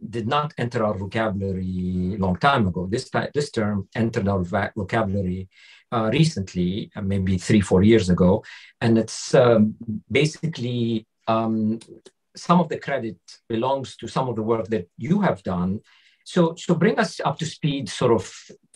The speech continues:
what is, what brought about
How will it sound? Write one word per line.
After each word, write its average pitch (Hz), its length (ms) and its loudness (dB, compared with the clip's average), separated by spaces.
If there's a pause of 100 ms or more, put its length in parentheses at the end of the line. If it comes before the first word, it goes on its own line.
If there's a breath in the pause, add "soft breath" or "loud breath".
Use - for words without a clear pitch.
(200)
what 269 220 4
is, 170 480 -2 (840)
what 170 260 0
brought 147 280 2
about 101 420 -2